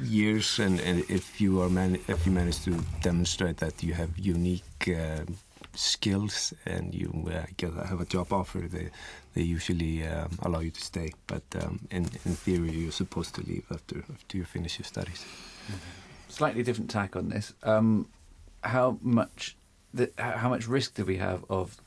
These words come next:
Speaker 2: compassion fatigue, um, over these cases? We said there's been several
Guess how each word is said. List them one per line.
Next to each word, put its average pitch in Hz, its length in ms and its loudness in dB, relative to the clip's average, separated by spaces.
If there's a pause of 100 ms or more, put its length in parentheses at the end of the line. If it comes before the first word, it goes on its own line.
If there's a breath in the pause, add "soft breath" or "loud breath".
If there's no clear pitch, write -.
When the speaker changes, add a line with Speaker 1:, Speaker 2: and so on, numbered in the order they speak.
Speaker 2:
compassion 104 480 -2
fatigue, - 400 -10 (1040 loud breath)
um, 82 320 -2 (480)
over 92 220 2
these 90 240 0
cases? 90 520 -6 (220)
We 98 60 -8
said 98 180 -4
there's 95 100 -4
been 104 140 2
several 101 420 2